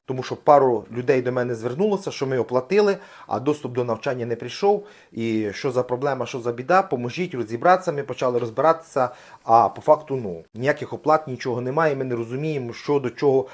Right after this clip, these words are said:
про що розмова йде. І тут вже така ситуація, що нам... Попалася та сама реклама цих самих шахраїв, де от, м, якщо позвернути увагу,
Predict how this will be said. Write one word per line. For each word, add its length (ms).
про 100
що 180
розмова 420
йде. 280
І 60
тут 160
вже 140
така 180
ситуація, 460
що 140
нам... 320
Попалася 560
та 160
сама 340
реклама 600
цих 120
самих 320
шахраїв, 640
де 120
от, 260
м, 220
якщо 320
позвернути 560
увагу, 420